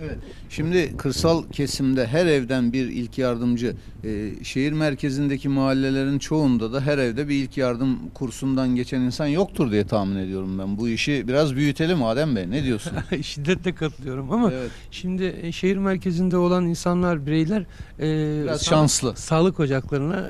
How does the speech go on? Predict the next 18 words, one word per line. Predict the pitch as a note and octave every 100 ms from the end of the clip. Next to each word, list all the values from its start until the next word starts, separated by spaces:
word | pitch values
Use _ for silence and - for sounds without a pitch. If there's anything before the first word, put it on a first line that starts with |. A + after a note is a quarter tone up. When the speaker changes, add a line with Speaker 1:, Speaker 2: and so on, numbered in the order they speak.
| -
Speaker 2:
ve | E3 D#3+
sağlık, | D3+ D#3+ D#3+ D#3+
e, | C#3+ C3+ - C3+ D3+
birimlerine | D3 D3 C#3+ G3+
çok | - A#3 -
yakınlar. | D#3 B2+ D3 A#3+ G3+ - - - -
E, | D#3+
yüz | D#3+ D#3+ F3+ F3
on | F3+
iki | D#3+ C3+
gibi | C3 B2+ C#3
ve | D3+ C#3+
diğer | D#3+ E3
vasıtaları | C#3+ D3+ D#3 - E3
kullanarak | F3 F3 E3 D3+ -
çok | G#3+ D#3
rahat | E3 F#3+ -
gelebiliyorlar. | E3+ F3+ E3+ D#3+ B2